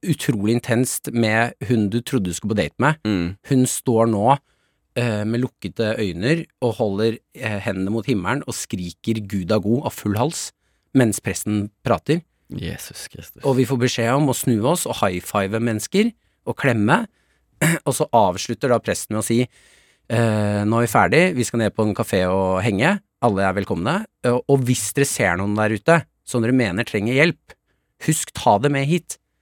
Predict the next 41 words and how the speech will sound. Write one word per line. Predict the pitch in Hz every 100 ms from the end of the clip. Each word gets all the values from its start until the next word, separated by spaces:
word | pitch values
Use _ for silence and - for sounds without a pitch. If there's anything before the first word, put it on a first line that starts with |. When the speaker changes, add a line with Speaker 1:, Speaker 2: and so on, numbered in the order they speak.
| _ _ _ _ -
Speaker 1:
Det |
er | 104
det | 101 -
som | 123
har |
skjedd. | 139 143 _ _ _ -
Speaker 2:
Ja. | 175
Speaker 1:
Hun | 135
har | 117
fått | 131
beskjed, | - - 185
og | - _ _ _ -
hun | 120
har |
sett | - -
på | 117
meg, | 147 196 _ -
"Han | 107 -
trenger | 117 117
hjelp. | 131
Speaker 2:
Han | 92
der | 76 95
må | 92 87
ha |
hjelp. | 87 82 - - -
Speaker 1:
Jeg | 104
må |
ta | - 92
med | 82 82
hit." | - - _ _ _ _ - - - - _ _ _ _
Speaker 2:
Ja. | - - _ _
Speaker 1:
Helt | - 123
jævlig. | 101 - - _ _ _ _ _ _
Det | -
var | 233
intenst. | 269 101 131 - -
Speaker 2:
Mm. | - 135 80 _ _
Speaker 1:
Og | 202 185
fascinerende | 165 151 147 92 98
å |
få | 123